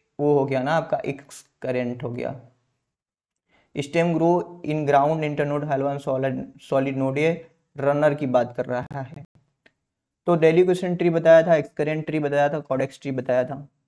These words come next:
यहाँ पे देख सकते हो सारा लिखा हुआ है। ये कल्म होगा, रनर नहीं, इसको कल्म बोलना,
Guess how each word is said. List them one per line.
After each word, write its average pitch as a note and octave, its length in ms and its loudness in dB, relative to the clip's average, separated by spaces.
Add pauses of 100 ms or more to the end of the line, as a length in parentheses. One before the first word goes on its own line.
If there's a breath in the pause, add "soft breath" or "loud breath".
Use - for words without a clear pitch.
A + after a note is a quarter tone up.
(180)
यहाँ D3 160 0
पे D3 80 -4
देख C#3+ 180 -2
सकते C#3 260 -10
हो C#3+ 80 -6
सारा C#3+ 220 -6
लिखा C3+ 260 -6
हुआ C3 240 -6
है। - 120 -16 (1600)
ये E3+ 120 4
कल्म E3 320 6
होगा, C#3 240 4
रनर D3+ 340 4
नहीं, E3+ 200 -2
इसको F3 200 -4
कल्म C#3+ 420 2
बोलना, B2+ 360 -2